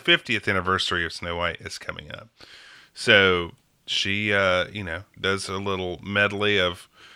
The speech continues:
Whistle While You Work and Hi Ho with some Christmas tunes. And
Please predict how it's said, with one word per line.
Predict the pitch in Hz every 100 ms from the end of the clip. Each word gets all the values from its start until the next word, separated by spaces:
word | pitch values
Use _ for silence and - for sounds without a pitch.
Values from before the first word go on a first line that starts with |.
| - _ -
Whistle | 107 101 92
While | 92
You | 92
Work | 92 98 -
and | 90
Hi | 82 92 92
Ho | 92 95 104
with | 95 85 -
some | - 95 87
Christmas | - 104 - 98 95 -
tunes. | - 101 98 107 127 135 - - - - - _ _ -
And | 95 92 95 95